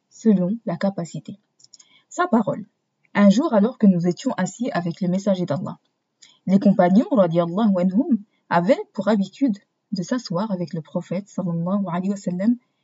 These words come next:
pour apprendre et cher-, et chercher à guider. Ils lui demandaient au sujet de leurs affaires religieuses et mondaines. Ainsi, lors d'une de leurs assises avec le prophète, sallallahu alayhi wa sallam, un homme vint à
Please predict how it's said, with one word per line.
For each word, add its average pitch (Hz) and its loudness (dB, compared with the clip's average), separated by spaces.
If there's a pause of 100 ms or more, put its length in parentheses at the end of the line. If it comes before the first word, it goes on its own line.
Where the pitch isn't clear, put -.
(180)
pour 285 -2
apprendre 202 -2 (320)
et 196 -2
cher-, 202 -2 (260)
et 202 -2
chercher 240 -2
à 165 -2
guider. - -6 (800)
Ils 214 6
lui 208 6
demandaient 190 2
au 294 -2
sujet 196 -2
de 180 -2
leurs 170 -4
affaires 165 -6
religieuses 165 -2
et 190 0
mondaines. 165 -4 (680)
Ainsi, 180 0 (480)
lors 254 0 (500)
d'une 190 2 (180)
de 185 -2
leurs 175 0
assises 208 -6
avec 180 -6
le 175 -8
prophète, 202 -4
sallallahu 185 -6 (100)
alayhi 170 -6
wa 175 -6
sallam, 254 0 (520)
un 214 4
homme 330 6
vint 196 2
à - -2